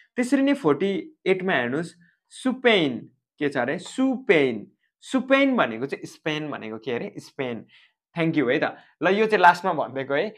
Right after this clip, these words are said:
अब तपाईँहरूले यो चार्नुहोस्, त्यस पछाडि सेभेन लेसनको मिनिङलाई अझ बेटर बनाउनुहोस्। प्रोनाउन्सिएसन म सँगसँगै गर्नुभएको छ भने अझ क्लियर हुन्छ तपाईँलाई, जसरी कसरी प्रोनाउन्स गर्ने रहेछ भन्ने कुरा पनि बुझ्नुभयो। अब यसलाई याद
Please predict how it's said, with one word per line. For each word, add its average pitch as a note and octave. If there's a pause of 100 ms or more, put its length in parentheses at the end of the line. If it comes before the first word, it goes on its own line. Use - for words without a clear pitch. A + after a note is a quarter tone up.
(260)
अब A#3
तपाईँहरूले G#3+
यो E3+
चार्नुहोस्, F#3+
त्यस F#3
पछाडि F3
सेभेन E3+
लेसनको E3
मिनिङलाई D#3 (120)
अझ D3
बेटर C#3+
बनाउनुहोस्। C3 (280)
प्रोनाउन्सिएसन E3+ (260)
म D3+
सँगसँगै F3
गर्नुभएको D3
छ C3+
भने B2
अझ C#3 (520)
क्लियर G#3
हुन्छ B2
तपाईँलाई, C#3+
जसरी C#3
कसरी F#3+
प्रोनाउन्स D3+
गर्ने C3+ (300)
रहेछ C#3+
भन्ने A#2
कुरा C3
पनि D3+
बुझ्नुभयो। D3
अब D3
यसलाई D3
याद D3